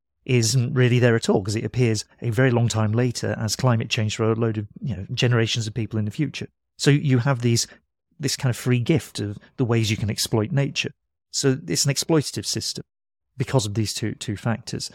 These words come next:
And it's always been like that. And the, the ideology of free exchange is, is a sort of covering up for, for, for what's taking place there. So that's the ideology part. The other bit is also,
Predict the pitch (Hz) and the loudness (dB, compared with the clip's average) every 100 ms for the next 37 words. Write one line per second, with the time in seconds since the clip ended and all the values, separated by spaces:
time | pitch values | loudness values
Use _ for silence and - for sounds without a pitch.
0 | - 127 117 147 120 117 95 92 104 98 | -10 -6 2 4 4 0 -4 -6 -6 -8
1 | - 107 104 110 - _ - 117 110 104 | -6 -4 -2 -4 -6 _ -4 0 0 2
2 | 117 165 101 - - 107 - - 107 104 | 2 2 2 -4 -6 -6 -4 -2 -2 -2
3 | 101 - 107 101 120 101 - - 110 104 | -4 -6 -6 -2 -2 -4 -6 -6 -4 -2
4 | 117 - - - - - _ _ - 104 | -2 -4 -12 -12 -12 -14 _ _ -6 -4
5 | - 120 107 - - 113 107 107 117 110 | -4 -4 -4 -4 -4 -4 -4 0 0 0
6 | 101 123 - _ _ - 135 156 165 131 | -6 -10 -16 _ _ -6 -4 0 4 4
7 | 117 131 131 101 - 98 - - 123 170 | 4 2 0 -4 -8 -10 -10 -6 0 0
8 | 180 139 - 117 104 - _ _ _ _ | 4 2 2 0 -2 -8 _ _ _ _
9 | - 170 - 131 | -8 -4 0 0